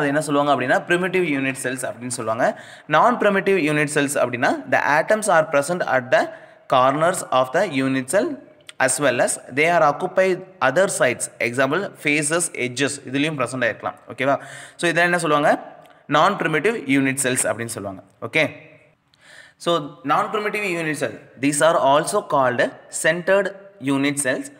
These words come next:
Examples பார்த்தீங்க அப்படின்னா, body centered cubic unit cells சொல்லலாம், face centered cells and end centered cells அப்படின்னு சொல்லலாம், ஓகேவா?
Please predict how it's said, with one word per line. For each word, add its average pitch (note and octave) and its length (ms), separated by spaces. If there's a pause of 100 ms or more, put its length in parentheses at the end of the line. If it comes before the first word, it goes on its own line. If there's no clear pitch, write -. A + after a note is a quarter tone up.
(420)
Examples E3+ 420
பார்த்தீங்க C#3 260
அப்படின்னா, B2+ 240 (340)
body D3 220 (100)
centered D3+ 340 (600)
cubic D3 300 (100)
unit C3 260
cells C3+ 260
சொல்லலாம், B2+ 360 (360)
face E3+ 240
centered D3 320
cells F3+ 200 (160)
and C#3 120 (380)
end D#3 140 (120)
centered C#3+ 280 (340)
cells C3 300
அப்படின்னு A2+ 280
சொல்லலாம், G2+ 240 (160)
ஓகேவா? C3+ 220